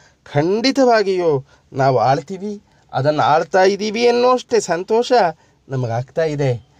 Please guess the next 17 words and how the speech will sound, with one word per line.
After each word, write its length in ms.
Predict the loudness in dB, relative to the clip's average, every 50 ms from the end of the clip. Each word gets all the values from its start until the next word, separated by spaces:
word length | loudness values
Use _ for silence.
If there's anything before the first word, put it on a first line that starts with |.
| _ _ _ _ -4
ನಿಮ್ಮ 260 | -2 0 2 2 2
ದರ್ಶನ 440 | 2 2 0 0 -2 -2 -2 -2 0 2
ಮಾತ್ರದಿಂದಲೇ 920 | 2 2 0 0 -4 -8 -6 -6 -6 -4 -4 -2 -2 0 -2 -2 -4 -8 _ _ _ _ _ _ _ _ -4
ಹೃದ್ರೋಗ, 540 | -2 -2 -2 0 0 2 4 4 4 4 2 2 2 0 -4 _ _ _ _ _
ಮನಸ್ಸಿನ 480 | -4 -2 -2 -2 -2 -4 -6 -6 -6 -8
ಖೇದ 420 | -8 -12 -8 -2 0 2 2 2 2 2 2 2 0 -6 _ _ _ _ -10
ನಿವಾರಣೆ 400 | -2 0 0 0 0 -2 -4 -4
ಆಗ್ಬಿಡ್ತು. 520 | -6 -6 -8 -10 -14 -14 _ _ -20 _ _ _ _ _ _ _ _ _ _ _ _ _ _ _ _ _ -4 0
ಬಹಿರಂಗದ 760 | 0 2 2 4 2 2 2 2 2 0 2 2 0 -2 -2 _ _ _ _ -4
ಆಯಾಸ, 460 | -2 0 2 4 4 4 2 2 0 0 2 2 0
ಶ್ರಮ 300 | 0 -4 -6 -2 0 2 2 2 0 -2 _ _ _ _ _ _ -12
ಅದೆಲ್ಲವೂ 540 | -4 0 0 0 2 2 0 2 4 2 2
ನಿವಾರಣೆಯಾಯಿತು. 1160 | 4 4 4 4 4 2 0 -2 0 2 2 2 2 0 -4 -4 -2 -2 -2 -2 -8 _ _ _ _ _ -4
ಅಂತರಂಗದ 640 | -4 -4 0 0 2 2 2 0 -2 -4 -4 -4
ದುಃಖ 420 | -4 -6 -8 -10 -10 -10 -2 0 2 2 2 2 0 -4 -14 -20 _ _ -10
ಅದೂ 260 | -6 -2 0 -2 -2
ಕೂಡ 240 | -2 -4 -2 0